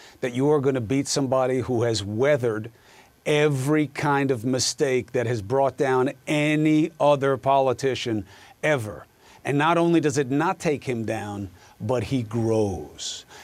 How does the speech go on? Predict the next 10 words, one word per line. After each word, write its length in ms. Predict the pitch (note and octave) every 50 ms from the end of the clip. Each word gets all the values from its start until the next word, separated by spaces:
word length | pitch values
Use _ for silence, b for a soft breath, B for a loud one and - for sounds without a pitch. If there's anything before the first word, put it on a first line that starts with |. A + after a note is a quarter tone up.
| B -
This 240 | C3 D3 D3+ D3 -
guy 560 | - E3 D3+ D3 C#3+ C#3 B2+ B2 B2+ C3+ C#3 B B B
just 240 | - - C#3+ C#3 B2
got 180 | - D3+ C#3 B2+
sick 380 | - - - E3+ E3+ E3+ -
with 100 | E3+ D3+
a 60 | D#3 C3+
pandemic, 840 | - D#3 D3+ C#3+ C#3+ C#3+ D3+ D#3 D#3+ D#3 C#3 C3+ - - - - _ _ _ _ _ b b b b b b b -
told 540 | - E3 E3 F3 F#3 F#3 F#3+ F3+ D3 C#3 -
people, 600 | - F#3 E3+ D3+ A#2 - C3+ B2+ C3+ D3 D3+